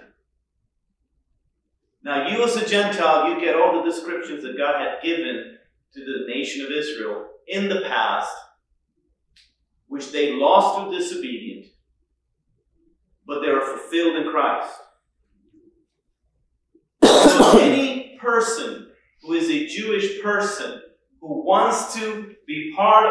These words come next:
of the covenant of God and wants to receive the promises,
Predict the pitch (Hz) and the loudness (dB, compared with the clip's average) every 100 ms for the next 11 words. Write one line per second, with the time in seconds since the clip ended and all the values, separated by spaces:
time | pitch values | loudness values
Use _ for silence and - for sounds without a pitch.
0 | 160 160 147 147 208 214 214 202 - - | 2 -2 -4 -4 0 2 2 0 0 6
1 | 202 185 - - - - - 143 147 185 | 8 10 8 4 0 -6 -10 -6 0 6
2 | 220 220 220 226 208 175 - - 233 247 | 6 6 2 -4 -6 -6 -8 -8 -6 -4
3 | 240 196 202 196 233 240 208 - 147 139 | -4 -2 -2 0 6 6 6 2 -2 -2
4 | - | -4